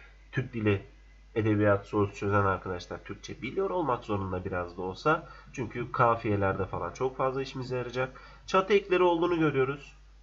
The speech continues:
Şuradakilerin. Şimdi bunda zaten işimiz yok. Ee, dığlar, diler, duğlar, düğler. Bunlar geçmiş zaman ekleri. Bunlar da çatı ekleri olduğu için karşımızda, e,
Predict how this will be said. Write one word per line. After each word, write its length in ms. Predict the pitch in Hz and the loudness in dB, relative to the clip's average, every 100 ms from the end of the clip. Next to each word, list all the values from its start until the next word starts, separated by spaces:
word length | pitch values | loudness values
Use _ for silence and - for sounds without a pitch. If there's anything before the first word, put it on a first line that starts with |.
| - - - - - - | -20 -20 -20 -20 -20 -20
Şuradakilerin. 720 | - - 107 101 104 98 92 - - - - - - - | -12 -6 0 0 0 -6 -6 -10 -18 -20 -20 -20 -20 -20
Şimdi 160 | - 110 | -12 -6
bunda 220 | 117 117 | 0 4
zaten 360 | 110 107 107 92 | 6 4 2 -4
işimiz 440 | 92 - 85 98 | -8 -14 -16 -4
yok. 260 | 123 123 - - - - - - - | -2 -2 -4 -18 -20 -20 -20 -4 4
Ee, 20 | 113 110 110 110 110 123 | 8 10 8 6 2 6
dığlar, 480 | 180 208 202 196 185 | 8 10 10 10 8
diler, 440 | 185 180 175 165 | 0 4 4 4
duğlar, 460 | 160 156 151 151 143 | 2 4 4 4 2
düğler. 440 | 135 127 131 135 - | 0 0 0 -2 -10
Bunlar 400 | 147 131 120 123 - | -8 0 2 2 0
geçmiş 400 | 139 139 135 123 | -4 -4 -6 -6
zaman 300 | - 101 101 | -2 -2 0
ekleri. 480 | 95 - 98 120 156 - - - - | -4 -4 -4 -2 -4 -10 -20 -20 0
Bunlar 340 | 185 202 202 | 4 6 6
da 100 | 196 | 4
çatı 280 | 196 196 196 | 0 -2 0
ekleri 280 | 190 185 185 | -2 0 0
olduğu 260 | 180 180 214 | 0 0 -4
için 260 | - - - - - - - | -6 -12 -16 -20 -20 -20 0
karşımızda, 720 | 170 185 180 160 101 - - - - - - - - - 113 | 4 6 4 -2 -2 -4 -14 -18 -20 -20 -20 -20 -20 0 6
e, 320 | 110 107 | 8 8